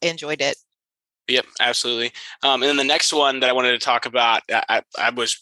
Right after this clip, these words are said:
Speaker 2: really excited when I turned this song on. Like, the second I pushed play, I didn't know who it was, never heard of her before. Um, but now she's gonna be in heavy rotation because the Dixie Chicks are my favorite band. Um, I tell everybody that, and they always think I'm joking 'cause I've always played, you know,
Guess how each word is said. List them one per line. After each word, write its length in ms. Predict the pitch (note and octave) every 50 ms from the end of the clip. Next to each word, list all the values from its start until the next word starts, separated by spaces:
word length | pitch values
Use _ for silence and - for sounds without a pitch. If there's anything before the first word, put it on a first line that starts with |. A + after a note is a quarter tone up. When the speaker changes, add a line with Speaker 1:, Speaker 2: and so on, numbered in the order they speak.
| _ A#2 A#2+
Speaker 2:
really 380 | C3 C3+ C3+ C3 C3 B2+ A#2
excited 400 | A2 - - C#3 A#2+ G#2+ G#2 G#2 G2+
when 100 | G#2 G#2
I 60 | G#2
turned 240 | - - G#2 G2+ G#2+
this 80 | G#2
song 260 | - - A#2 G#2 G2+ G2
on. 200 | F2+ D#2+ D2+ D2
Like, 160 | F#2 G#2+ -
the 80 | - A2+
second 280 | - - C3+ C3 C#3 C3+
I 20 |
pushed 320 | - - C#3+ C3+ - -
play, 320 | - C3 B2 B2+ B2+ C3 -
I 60 | B2
didn't 240 | A#2+ C3+ C3+ C#3+ C#3
know 100 | C#3 D3
who 220 | D3+ D#3+ D#3+ C#3+
it 20 | E2+
was, 400 | A#2 C3+ C3+ C3 C3 - - - B2
never 220 | B2+ B2+ B2+ B2+
heard 180 | C3+ C3+ C3 C3
of 40 | A#2+
her 100 | B2 A#2
before. 500 | A#2+ B2 - - B2+ B2 B2 B2 B2 - - - - - - -
Um, 240 | - A#2 A2+ A2+ A2
but 100 | G2+ A2
now 220 | A2+ A#2 A2+ A#2 A2+
she's 220 | A2 - A#2 G#2+
gonna 140 | A#2+ A2 A2
be 60 | G#2+
in 60 | G#2+
heavy 220 | A2 A#2 G#2+ A2+ A2
rotation 600 | A2 A2 G#2+ - A#2 A2 A2 - B2+ B2 B2 A2
because 320 | G#2 - - A2+ G2+ -
the 120 | - - G#2
Dixie 320 | F#2+ G#2+ G#2+ - - A2+
Chicks 300 | - - B2 A2+ - -
are 80 | G2+ E2
my 80 | E2
favorite 280 | - - A2 G#2 - -
band. 300 | - G#2+ G#2+ A2 A2 - - _ - - - - - - - _
Um, 400 | - F#2 F2+ F#2 F#2 F2 F2+ F2+ -
I 80 | -
tell 180 | - - A#2 A2+
everybody 240 | A2+ A2+ A2 A2 G#2+
that, 280 | A2+ A2+ A2+ A#2+ A2+ -
and 80 | A2
they 60 | A2 G#2+
always 200 | A2+ A2 - -
think 160 | B2+ A#2 A#2+
I'm 80 | A2
joking 420 | G#2 A#2 G#2+ A2 - B2+ A#2+ A#2 A2
'cause 160 | - A2+ -
I've 100 | A2 G#2
always 180 | G#2 G2+ G#2+ -
played, 300 | - - A2+ G#2 G#2 G#2+
you 80 | A2+ A2+
know, 200 | G#2+ G#2+ A2